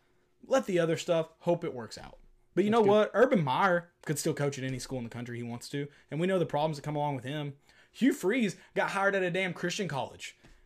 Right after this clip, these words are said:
Speaker 1: after numbers of hookers were found on his cell phone. Or strippers, or whatever they were. I don't know.
Speaker 2: Exotic
Speaker 1: Exotic.
Speaker 2: dancers. <laughs>
Speaker 1: It wasn't that. What was it?
Speaker 2: Escort.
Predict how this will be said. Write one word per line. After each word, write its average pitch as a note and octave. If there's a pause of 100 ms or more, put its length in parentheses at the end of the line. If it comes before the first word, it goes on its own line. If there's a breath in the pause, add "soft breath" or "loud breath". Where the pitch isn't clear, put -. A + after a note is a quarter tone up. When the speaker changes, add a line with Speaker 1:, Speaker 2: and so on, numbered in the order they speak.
(180 soft breath)
Speaker 1:
after F#3+
numbers G#3
of D#3+
hookers D#3
were C3+
found C#3+
on C#3+
his C3+
cell A#2+
phone. - (1040)
Or C#3
strippers, D3
or D3+
whatever C#3
they G#2
were. F2+ (100)
I C#3
don't C3
know. G2+ (240)
Speaker 2:
Exotic B2+ (100)
Speaker 1:
Exotic. F3
Speaker 2:
dancers. A3
<laughs> -
Speaker 1:
It F3+
wasn't F3+
that. C#3
What C#3+
was E3
it? -
Speaker 2:
Escort. F3